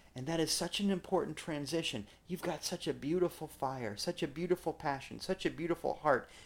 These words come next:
Stop hiding behind what you own,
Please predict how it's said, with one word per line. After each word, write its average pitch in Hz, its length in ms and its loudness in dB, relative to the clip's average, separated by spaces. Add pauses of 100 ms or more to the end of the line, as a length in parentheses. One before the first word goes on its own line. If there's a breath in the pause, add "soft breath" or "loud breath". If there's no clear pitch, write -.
(160 loud breath)
Stop - 440 10
hiding 135 420 6
behind 117 400 2
what 110 160 6
you 107 240 -4
own, 98 380 0